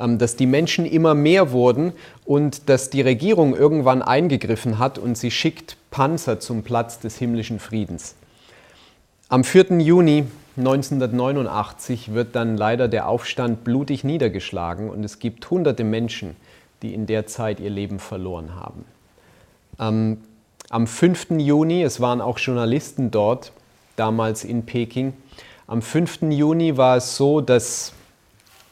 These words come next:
wenn man die Zeitungsberichte liest, dass man von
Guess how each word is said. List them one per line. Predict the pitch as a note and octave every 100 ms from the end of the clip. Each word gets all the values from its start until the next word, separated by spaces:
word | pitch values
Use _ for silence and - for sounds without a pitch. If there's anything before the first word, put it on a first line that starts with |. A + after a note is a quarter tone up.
| _ _ _ - _ _ _ -
wenn | A2+
man | B2+
die | A#2+ A2
Zeitungsberichte | - C#3 D3 C#3+ - C#3 B2+ B2+ -
liest, | A2+ D3 C#3+ A2+ -
dass | A2 -
man | A2+ A2 G#2+
von | - A#2 A2 G#2+